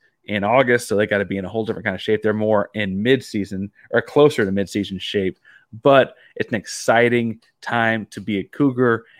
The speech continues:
as things are pointing towards the Big Twelve. Guys are work-, working out in the summer, getting ready for next season with Big Twelve logos on. It's gonna be a fun one for sure.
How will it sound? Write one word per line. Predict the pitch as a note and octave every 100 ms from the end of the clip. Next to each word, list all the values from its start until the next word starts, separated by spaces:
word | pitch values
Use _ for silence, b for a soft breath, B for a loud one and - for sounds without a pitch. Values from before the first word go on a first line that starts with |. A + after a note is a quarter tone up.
| _
as | A#2 A2 - _
things | A2+ A2+
are | F2+
pointing | - - C#3+ C#3 C3+
towards | - B2 B2 A#2+ - _
the | G#2
Big | G2+ F#2
Twelve. | - E3 D#3 C#3+ C#3 B2+ b b _
Guys | A#2 A#2
are | A#2
work-, | G#2 G2+ G#2 -
working | - A#2+ C3 C3+ B2+
out | A2
in |
the | G2+
summer, | - A#2+ A#2+
getting | G#2+ G2
ready | A2 A2+
for | - A2
next | G#2+ G2 - -
season | D#3 C3+ C3 B2 b b b
with | G#2+ G#2
Big | C3+ B2+
Twelve | - A#2 F#2+
logos | G#2+ B2+ A#2+ B2+ -
on. | A#2+ A#2+ A#2+ A#2
It's | A2+ A2 -
gonna | G#2
be | G#2 F2+
a | F#2 F#2+
fun | _ G#2+ G2+
one | G2 F#2+
for | - G#2 F2
sure. | - A2+